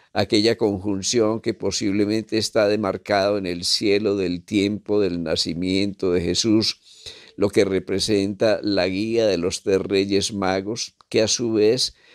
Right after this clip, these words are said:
están relacionados con las energías de nuestro campo físico-etérico, de nuestro campo emocional y nuestro campo mental,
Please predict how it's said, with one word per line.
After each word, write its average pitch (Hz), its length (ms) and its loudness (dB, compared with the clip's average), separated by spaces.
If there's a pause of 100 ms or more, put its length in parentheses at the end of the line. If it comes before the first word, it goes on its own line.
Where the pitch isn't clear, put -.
(160)
están 98 460 0
relacionados 98 880 0
con 92 200 -4
las 87 180 0
energías 98 680 -2
de 90 100 -2
nuestro 82 380 -6
campo 90 400 -4
físico-etérico, 98 1040 -4
de 80 120 -4
nuestro 80 340 -10
campo 85 360 -2
emocional 87 800 -4
y 87 120 -4
nuestro 85 340 -4
campo 85 480 -2
mental, 82 720 -2